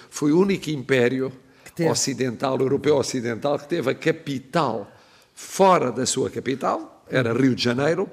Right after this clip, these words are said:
Speaker 1: e o que tinha sido a metrópole converteu-se numa colónia, ou praticamente como se fosse colónia. Ora bom, quem é que cuidava da situação em Portugal? Era uma junta que representava o rei,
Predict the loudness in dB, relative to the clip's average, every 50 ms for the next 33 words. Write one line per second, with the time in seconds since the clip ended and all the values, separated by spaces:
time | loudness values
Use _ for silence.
0 | -12 -8 -2 0 2 2 2 0 -2 -6 -16 -20 -20 _ _ _ _ _ _ _
1 | _ -10 -10 -10 -10 -2 0 0 2 2 2 2 2 2 2 0 0 2 2 0
2 | 0 0 0 4 4 4 4 4 0 -6 -8 -6 -6 -6 -6 -6 -6 -6 -4 -2
3 | -2 -2 -2 -2 -6 -8 -6 -4 -4 -4 -4 -2 -2 -2 -2 -2 -2 -4 -6 -6
4 | -8 -14 -20 _ _ _ _ _ -8 -8 -2 0 0 0 0 0 -4 -8 -4 -4
5 | -4 -2 -4 -6 -6 -6 -6 -6 -6 -6 -8 -4 -4 -4 -4 -4 -8 -6 -4 -4
6 | -4 -4 -6 -8 -4 0 4 4 6 6 4 0 -2 -6 -12 -20 _ _ -20 -20
7 | _ -20 -20 -20 -20 -20 -20 -20 -20 _ _ _ _ _ 2 4 6 8 8 8
8 | 8 8 6 2 -8 -12 -8 -4 -2 -2 -2 -2 -4 -4 -4 -6 -8 -10 -10 -8
9 | -6 -6 -6 -8 -10 -12 -8 -6 -6 -4 -4 -6 -6 -6 -8 -10 -12 -16 -16 -16
10 | -16 -14 -14 -16 -16 -20 _ _ _ _ _ 0 0 4 4 4 4 4 2 0
11 | 0 -2 -2 -4 -4 -4 -4 -10 -14 -16 -10 -4 -4 -4 -4 -4 -4 -4 -4 -4
12 | -2 -4 -4 -4 -4 -6 -4 -4 -4 -4 -4 -6 -8